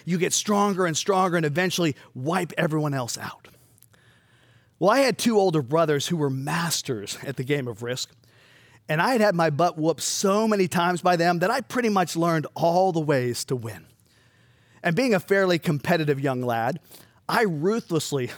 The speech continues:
took it out on my friends. I mean, time and time again. The only time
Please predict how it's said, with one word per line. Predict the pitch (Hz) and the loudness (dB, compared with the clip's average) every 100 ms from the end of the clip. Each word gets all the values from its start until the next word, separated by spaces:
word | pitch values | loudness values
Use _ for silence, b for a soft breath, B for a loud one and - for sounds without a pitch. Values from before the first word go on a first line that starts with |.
| B | B
took | 196 165 | -6 -2
it | 139 | -2
out | 139 127 - B 135 | -2 -2 -6 B -8
on | 131 | -6
my | 117 | -6
friends. | - 117 101 - - - _ b b | -10 -16 -16 -18 -18 -20 _ b b
I | 160 | -6
mean, | 151 | -4
time | - 190 196 | 0 0 0
and | 165 | 2
time | 165 147 | 0 2
again. | 147 131 | 0 0
The | 143 170 | 0 2
only | 208 262 | 2 2
time | 214 190 190 180 | 2 2 2 0